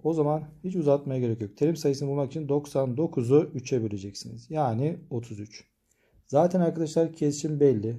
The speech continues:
Elemanları tek tek sayabilirsiniz de. Bakın üç, dört, beş, altı taneymiş.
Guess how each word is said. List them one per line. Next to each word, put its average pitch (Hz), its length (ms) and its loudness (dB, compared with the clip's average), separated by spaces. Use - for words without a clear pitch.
Elemanları 135 540 0
tek 139 220 -2
tek 131 160 -4
sayabilirsiniz 123 760 -4
de. 107 100 -8
Bakın 117 340 -6
üç, - 480 -8
dört, 113 300 -6
beş, 139 280 -4
altı 127 300 -2
taneymiş. 110 680 -2